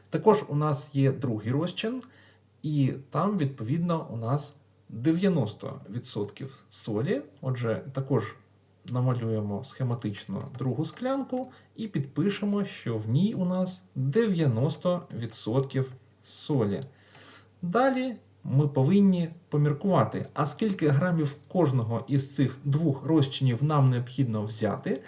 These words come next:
для того, щоб приготувати третій розчин. І ми знаємо, що він повинен мати масу сто шістдесят грамів. Отже, він буде отриманий в результаті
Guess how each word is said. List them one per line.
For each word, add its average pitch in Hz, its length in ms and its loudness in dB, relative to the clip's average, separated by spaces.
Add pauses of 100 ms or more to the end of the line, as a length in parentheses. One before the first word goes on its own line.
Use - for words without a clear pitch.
(340)
для 147 60 -2
того, 196 240 6
щоб 139 280 0
приготувати 220 580 0
третій 175 460 0
розчин. 151 460 2 (120)
І 131 180 2
ми 131 220 6
знаємо, 151 560 -2
що 117 500 -6 (200)
він 139 260 0
повинен 127 360 2
мати 123 360 0
масу 135 380 2
сто - 260 -4
шістдесят 123 640 -2
грамів. 101 420 -4 (540)
Отже, 127 240 0
він 135 140 6
буде 117 220 -2
отриманий 123 680 0 (220)
в - 40 -10
результаті 156 680 2